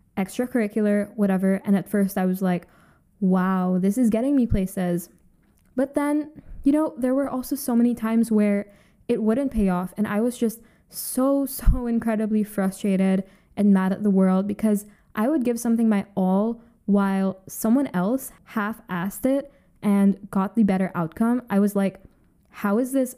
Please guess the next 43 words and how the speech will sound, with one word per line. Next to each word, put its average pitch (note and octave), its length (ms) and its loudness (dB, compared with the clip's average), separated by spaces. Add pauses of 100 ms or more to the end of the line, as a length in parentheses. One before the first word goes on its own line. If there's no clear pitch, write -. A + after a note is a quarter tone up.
fair G#3 600 -2
at F#3+ 120 -2
all?" G3 380 -2 (360)
So C4+ 440 0 (100)
first, C#4 360 -2
I C#4+ 60 0
wanted A#3+ 300 0
to A3+ 60 -14
talk G#3+ 240 -4
to - 80 4
you G#3 60 6
guys G3 440 2
about F#3+ 380 0 (360)
how G#3+ 320 0
hard G#3 420 0
work F#3+ 260 0
is G3 200 0
really G#3 280 4
not F#3+ 300 4
as G3 120 0
simple G3 280 2
as F#3 120 0
it - 160 -14
sounds F#3 480 0
when G3+ 160 2
people G3+ 280 0
say F#3 220 0
hard F#3 260 -2
work F3+ 200 -2
will F#3 120 4
get F3 180 0
you G#3+ 120 2
places. A#3+ 640 -2 (360)
Let's A#3 180 0
break A#3 220 -2
it G#3 80 -8
down. G3 400 0 (480)
First, A3+ 460 -2
you A#3 60 4
need G#3+ 200 4
to A3+ 80 2
be G3+ 300 4
strategic G#3+ 720 0